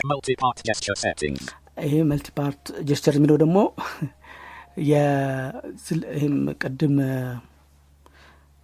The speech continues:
Speaker 2: የስቶፕ ስፒች፣ እ፣ ወይም ታችንግ ስክሪን እንደሚለው አይነት ስክሪናችንን፣ ማነው ስክሪን ሪደራችንን ዘግየት የሚያደርግ ነው። ምንድን ነው? እ፣ ሁለት አይነት ለምሳሌ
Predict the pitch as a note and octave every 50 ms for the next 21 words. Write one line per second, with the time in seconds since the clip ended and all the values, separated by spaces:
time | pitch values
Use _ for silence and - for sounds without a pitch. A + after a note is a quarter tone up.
0 | _ - G3 C#3 C#3 C3+ C3+ C3 B2+ B2+ B2+ B2 A#2+ A#2+ A#2+ - - _ _ _
1 | - - - - E3 D3 - - - - - - - _ _ _ - - - -
2 | C#3+ C3+ - - - - _ _ _ _ _ _ _ _ _ - - B2+ B2 A#2+
3 | A#2+ C#3 C3+ C3+ - C#3 C3+ - D3+ C#3 C3+ - - - C#3+ C#3 C3+ C3+ C3+ C3+
4 | C#3 C#3 C#3 C#3 C#3+ C#3 D3+ G3 F#3 - - - - - C#3 C#3 D#3+ F3+ - -
5 | E3+ G#3+ B3 - - - - - - - C#3+ C#3+ C#3 C3 C3 - - D3 D3 C#3
6 | C#3+ C#3 C#3+ C#3 C#3+ C#3 - - F3+ F3 D3+ D3 C#3+ C#3 C#3+ - D3+ C#3+ C#3+ C#3+
7 | D3+ F#3+ A3 F#3+ D#3 C#3+ D#3+ G3+ C#4+ F4 - - - - - - - - - _
8 | _ _ - - - - - - _ _ _ _ - C#3 C3+ C#3 - D3 C#3+ F3+
9 | F#3+ - - F3 D#3+ D#3 - D#3 D3+ D3 - D3 D3+